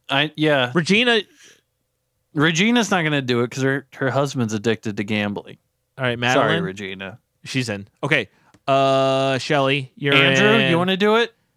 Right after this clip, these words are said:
Speaker 1: No?
Speaker 2: Twenty bucks each, twenty bucks each. Okay.
Speaker 1: Dude, male nurses are always so, such pussies. Ugh.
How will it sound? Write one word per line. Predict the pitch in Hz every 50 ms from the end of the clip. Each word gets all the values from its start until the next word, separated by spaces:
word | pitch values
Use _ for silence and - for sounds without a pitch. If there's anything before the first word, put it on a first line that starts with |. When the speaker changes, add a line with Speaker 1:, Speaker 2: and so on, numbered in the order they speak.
| _ _ _ _ _ -
Speaker 1:
No? | 135 143 147 156
Speaker 2:
Twenty | 170 185 202
bucks | 190 170 190 185 - - 202
each, | 202 190 -
twenty | - 196 180 170
bucks | 175 170 - -
each. | 180 175 165 - - -
Okay. | 156 - 156 143 123 117 120 - _ _ _ _ _ _ _ _ _ _ _ _ _ _ -
Speaker 1:
Dude, | 131 175 170 165 156
male | 160 180 226 247
nurses | 208 139 123 120 - - 120 104 107
are | 104
always | 104 104 104 98
so, | - - 110 104 101 95 -
such | - - 113 104 - - -
pussies. | - 95 90 - - 95 95 98 - - - _ -
Ugh. | 131 127 107 - - -